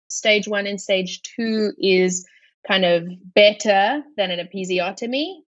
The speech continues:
when they cut you, but episiotomy is better than a stage three or stage four tearing, because stage three and stage four tears into the anal sphincter, which is, um, not ideal. It, it tears through quite a,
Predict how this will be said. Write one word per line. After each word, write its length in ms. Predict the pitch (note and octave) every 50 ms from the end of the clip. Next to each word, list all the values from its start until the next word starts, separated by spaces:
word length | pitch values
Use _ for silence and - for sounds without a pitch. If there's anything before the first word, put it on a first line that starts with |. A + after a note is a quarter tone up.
| _ _ _
when 160 | - E3+ E3
they 100 | D#4 D#4
cut 300 | - - C4 C4+ - -
you, 160 | D4+ D4 C#4+ D4
but 160 | A3+ G#3 G3+ - -
episiotomy 760 | - F#3 - G#3 F#3+ F#3 F#3 F3+ F3 F3+ F3+ - F#3+ F3+ F3
is 120 | F3 F3 F3+
better 300 | - F3+ F3 F3 F3+ E3+
than 160 | E3+ D#3+ D#3
a 80 | D3+ D#3
stage 360 | - - E3 D#3+ D#3 - -
three 160 | - F3+ D#3+
or 60 | C#3+ C#3+
stage 360 | - - C#3+ C#3+ D#3 - - _
four 260 | F3 D3+ C#3+ D#3 D#3+ _ - -
tearing, 400 | G3 G3 G3+ A3+ C4+ D4+ E4+ E4
because 300 | A#3+ - - F3+ F3 -
stage 280 | - F#3+ F3 F#3 - -
three 140 | G#3+ G#3 G3
and 100 | F#3+ F#3
stage 300 | - - - F#3+ - - -
four 200 | G#3 G3+ G3 G3+ - -
tears 280 | - F#3+ F#3+ F#3+ F#3 - - -
into 260 | F3+ F3 F3 - F3+
the 180 | F3 E3 - -
anal 320 | E3+ E3+ E3+ E3 D#3+ E3 -
sphincter, 560 | - - - G3 A3+ A3 - - D#4 E4+ F#4 F4+ - _ _ _ _ _ _
which 340 | - F#3 F3+ F#3 - - - -
is, 540 | - F3 F3 F3 E3+ F3 F3 F3+ - - -
um, 300 | D#3 D#3+ D3 C#3 - F3+ - -
not 180 | F#3 E3+ D#3+
ideal. 460 | D3+ C3+ C#4 - - - - - - - _
It, 140 | - F#3 F3 -
it 260 | - - F3 F3 - -
tears 400 | - - G3 F#3+ F#3 F3+ F#3 - -
through 160 | F#3+ F3+ F3+
quite 280 | F3+ - F3+ F3 F3 F3+
a, 160 | E3+ F3